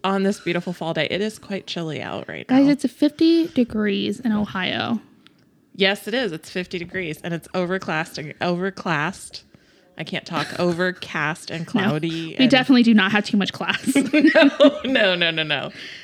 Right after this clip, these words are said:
Speaker 1: It's cloudy. It's windy. It's rainy. Um, my dog Rose is sad because she can't go out and get the bunny.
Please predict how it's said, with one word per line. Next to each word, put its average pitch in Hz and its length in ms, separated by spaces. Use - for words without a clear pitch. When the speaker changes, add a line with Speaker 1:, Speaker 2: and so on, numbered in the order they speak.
Speaker 1:
It's 196 200
cloudy. 170 500
It's 175 220
windy. 165 500
It's - 180
rainy. 170 680
Um, 156 440
my 160 440
dog 160 300
Rose 151 360
is 156 140
sad 156 400
because 160 300
she - 160
can't 175 420
go 127 120
out 151 200
and 156 80
get 160 160
the - 80
bunny. 156 480